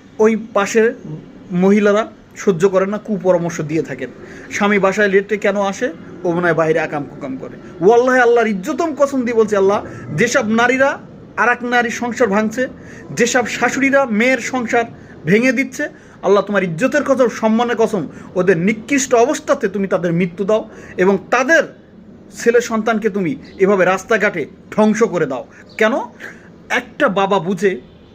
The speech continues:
তার সন্তান দূরে সরে গেলে, তার সংসার ভেঙে গেলে, একটা বাবা বুঝে যে কতটা কষ্টদায়ক। এটা যাদের না হবে, তারা বুঝবে না। তাই যারা এভাবে সংসার নষ্ট করছে,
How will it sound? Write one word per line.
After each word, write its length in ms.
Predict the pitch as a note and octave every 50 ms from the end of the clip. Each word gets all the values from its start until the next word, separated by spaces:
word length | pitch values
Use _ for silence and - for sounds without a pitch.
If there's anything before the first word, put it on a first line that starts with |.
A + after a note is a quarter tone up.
| - -
তার 120 | F3+ E3+
সন্তান 440 | - - F#3 F3 E3 F#3 E3 D#3 D3+
দূরে 220 | D3 F3 F#3+ G3 G3
সরে 260 | - F3+ D#3 D3 B2+
গেলে, 240 | B2+ B2+ B2+ - - - - - - - - - - - - - -
তার 180 | - G3+ G#3 G3+ F3 G3 - - - - - - - - - -
সংসার 420 | - - - G3+ G3+ - G#3 F3+ D3
ভেঙে 360 | C3+ C3 D#3 G3+ A3+ A#3 G3+
গেলে, 260 | E3 D#3 C3 A#2+ - - -
একটা 180 | - - - C#3
বাবা 280 | C3 D3+ D3 D3 C#3+
বুঝে 440 | C3+ C3+ D3 F#3+ B3 G3+ E3+ C3 - - - - - - - - -
যে 80 | D3+ D3 - -
কতটা 420 | G3 G3+ G3+ B3 - A3+ D3+ - - - - - - - - - -
কষ্টদায়ক। 480 | G#3 G3 - - F#3 D3+ C3+ B2+ B2+ - - - - - - - - - -
এটা 200 | F#3+ F#3+ G3+ F#3
যাদের 280 | D#3+ E3 E3 D#3+ F3 D#3
না 180 | D3+ C#3+ E3
হবে, 340 | G#3+ B3 B3 C4+ C4 E4 G#4 F#4 - - - - - - - - - - - - - - -
তারা 160 | E3 D3+ C#3+
বুঝবে 340 | C#3 E3 A#3 G#3+ F#3+ F#3 E3
না। 100 | B2+ A2 - - -
তাই 120 | - E3 D3+
যারা 340 | D3 D#3 D#3 D#3 C#3 C3+ - - - - - - - -
এভাবে 220 | G3 E3+ G3+ G#3+ G3
সংসার 380 | - - A3+ B3+ - F4 E4
নষ্ট 280 | D#4 D4+ C#4+ - - C4+
করছে, 380 | A3 G#3 G3 G3 - F#3+ E3